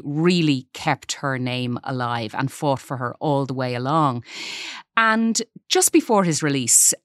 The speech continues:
Pistorius met Riva Steenkamp's father, Barry, in what's called a victim offender dialogue. Wh-, what is this, uh, and, and what was the outcome of that?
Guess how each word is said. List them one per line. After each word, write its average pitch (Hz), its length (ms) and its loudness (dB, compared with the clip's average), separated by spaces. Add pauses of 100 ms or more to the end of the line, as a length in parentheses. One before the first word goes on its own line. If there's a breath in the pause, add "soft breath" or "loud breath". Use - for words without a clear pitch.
(160)
Pistorius 277 600 4
met 185 500 4
Riva 156 300 2
Steenkamp's 135 680 4
father, 127 340 0
Barry, 120 400 2 (240)
in 185 220 4
what's - 340 4
called 214 500 0
a - 60 -2
victim 240 640 2 (160)
offender 180 600 4
dialogue. 160 720 2
Wh-, - 320 -6
what 311 120 4
is 302 220 6
this, - 320 2
uh, 131 240 -2
and, 185 240 2
and 185 300 0
what 262 120 6
was 254 120 2
the 208 100 4
outcome 180 300 2
of 139 140 0
that? 113 280 -2